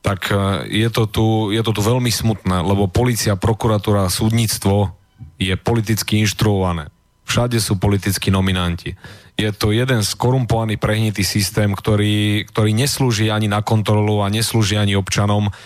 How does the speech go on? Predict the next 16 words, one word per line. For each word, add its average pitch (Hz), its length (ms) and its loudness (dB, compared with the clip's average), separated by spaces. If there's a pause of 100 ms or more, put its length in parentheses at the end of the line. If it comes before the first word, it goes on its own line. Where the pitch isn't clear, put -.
(160)
Slúži 113 580 0
len 123 560 2 (240)
pár 110 320 0
vyvoleným, 107 680 0
len 113 260 2
pár 104 240 2
vyvoleným 104 400 2
oligarchom, 101 720 2 (320)
ktorí 107 800 0
bohatnú 110 720 0
na 101 240 2
nás, 107 240 2
obyčajných 101 400 2
občanoch, 98 640 0
a 92 240 2
na 92 200 2